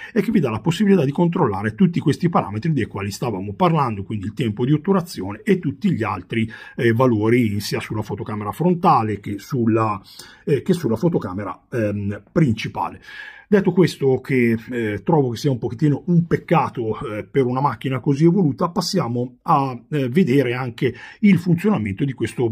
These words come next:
eh, famoso pulsante per la fotocamera. Intanto vi faccio notare che abbiamo in evidenza la possibilità di utilizzare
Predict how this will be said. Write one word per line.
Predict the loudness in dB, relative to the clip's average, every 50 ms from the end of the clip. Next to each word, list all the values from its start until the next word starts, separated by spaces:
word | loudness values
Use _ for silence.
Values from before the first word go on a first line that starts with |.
| -2 -4
eh, | -8 -10 -8
famoso | -4 0 2 4 4 6 4 4
pulsante | 2 2 0 0 0 -2 -6 -6 -6 -2 0 0 0
per | 0 0 0 0 2 2 2 0 0 -2
la | 0 0 0 0
fotocamera. | 0 -2 -4 -6 -6 -6 -6 -6 -8 -8 -8 -2 2
Intanto | 2 2 4 4 2 2 2 0
vi | -4 -4
faccio | -4 -6 -8 -6 -4 -4
notare | -2 -2 -2 -2 -2 -4 -4
che | -6 -4
abbiamo | 0 2 2 2 2 0 -6 -6 -4 0
in | 0 2 2
evidenza | 2 0 0 2 2 2 2 0 0 0 0 0 -2 -8 -18 -18 -18 -20 -20 -20 _ _ 0
la | 0 0
possibilità | 2 0 -2 -4 -4 -2 -2 -2 0 0 0 0
di | 0
utilizzare | -2 -4 -4 -6 -4 0 0 2 2 2 2 0